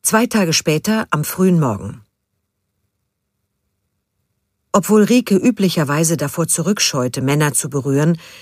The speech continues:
griff sie unwillkürlich nach Peter Hausers Arm, als sie sich der Menge der Streikenden vor dem K D W näherten.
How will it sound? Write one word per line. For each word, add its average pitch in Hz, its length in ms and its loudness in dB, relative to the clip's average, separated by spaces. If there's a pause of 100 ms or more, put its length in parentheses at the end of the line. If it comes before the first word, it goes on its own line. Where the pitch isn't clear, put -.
(180)
griff 208 240 0
sie - 160 -2
unwillkürlich 190 800 0
nach 151 160 -6
Peter 170 340 0
Hausers 151 380 0
Arm, 147 340 0 (460)
als 185 220 0
sie 214 80 2
sich 185 220 -2
der 156 140 -2
Menge 156 260 0
der 160 120 -2
Streikenden 135 680 -4
vor 139 220 -2
dem 139 160 -4
K 120 160 -6
D 120 160 -6
W 131 120 -2
näherten. 110 540 -6